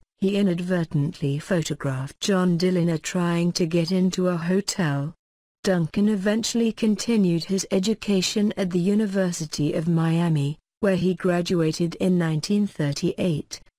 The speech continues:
having studied zoology and Spanish. It was in Miami that his interest in photojournalism began in earnest.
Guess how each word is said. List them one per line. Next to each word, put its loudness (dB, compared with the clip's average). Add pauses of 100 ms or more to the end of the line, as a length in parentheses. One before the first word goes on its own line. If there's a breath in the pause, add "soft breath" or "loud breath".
(120)
having 0
studied 0
zoology 0
and 0
Spanish. -4 (460)
It 2
was 2
in 2
Miami 2
that 0
his 0
interest -2
in 0
photojournalism -2
began 0
in 2
earnest. -2